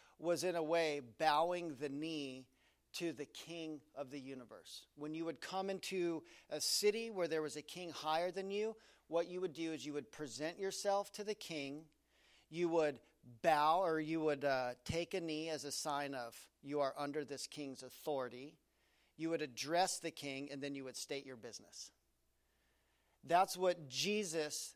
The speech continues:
the Son of David, is. It is a title that you are the Son of God, the promised Savior that will rule perfectly forever, our people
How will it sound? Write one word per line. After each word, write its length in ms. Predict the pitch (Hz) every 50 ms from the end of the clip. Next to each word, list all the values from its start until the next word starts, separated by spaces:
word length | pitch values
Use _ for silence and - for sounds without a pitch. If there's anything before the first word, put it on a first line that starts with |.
| _ _ -
the 140 | 147 165
Son 400 | - - - - 202 190 190 185
of 120 | 175 139 123
David, 360 | 165 165 160 151 143 135 143
is. 320 | 151 151 139 127 117 - - -
It 180 | 156 151 147 156
is 200 | 151 139 - 139
a 240 | 139 135 131 113 - _ _ _ _ _ _ _ _
title 560 | - - - 190 196 196 190 175 160 147 147
that 260 | 131 131 147 147 - 156
you 560 | 139 131 135 135 156 180 202 214 233 240 233
are 240 | 190 196 190 190 196
the 120 | 190 190
Son 300 | - - - 180 175 185
of 140 | 214 202 170
God, 380 | - 165 139 131 139 160 160 - _ _ - - - - _ _ 147
the 120 | 175 160
promised 920 | - - - - - 170 180 190 180 190 202 208 220 226 214 - - - - - - - _
Savior 880 | - - - - - 214 214 208 214 190 202 214 208 214 214 214 202 - - - - _ -
that 200 | 147 185 185 185
will 260 | 180 165 175 170 156 143
rule 400 | 139 143 170 190 196 202 208 202
perfectly 840 | - - 202 202 190 - 185 175 - - 156 156 147 151 160 165 - _ _ _ _
forever, 800 | - - 185 175 - 185 185 180 143 143 151 143 160 180 180 - _ _ _ _ _ _ _ _ -
our 220 | 160 170 180 190
people 640 | 190 - - 214 214 202 - 208 208 208 208 185 -